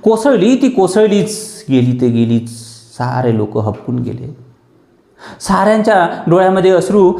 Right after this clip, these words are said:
असे वाहत होते, झळझळ वाहत होते. बापू तर हंबरडा पडत होता.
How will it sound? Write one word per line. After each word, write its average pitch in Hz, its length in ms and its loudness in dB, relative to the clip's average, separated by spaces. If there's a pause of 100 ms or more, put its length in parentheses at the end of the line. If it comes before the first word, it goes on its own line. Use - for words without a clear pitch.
(120)
असे 196 180 0
वाहत 139 380 -2
होते, 127 280 0
झळझळ 123 320 2
वाहत 110 300 -2
होते. 104 600 -6 (1120)
बापू 160 420 0
तर 196 80 2
हंबरडा 127 400 -4
पडत 127 200 -8
होता. 127 340 -12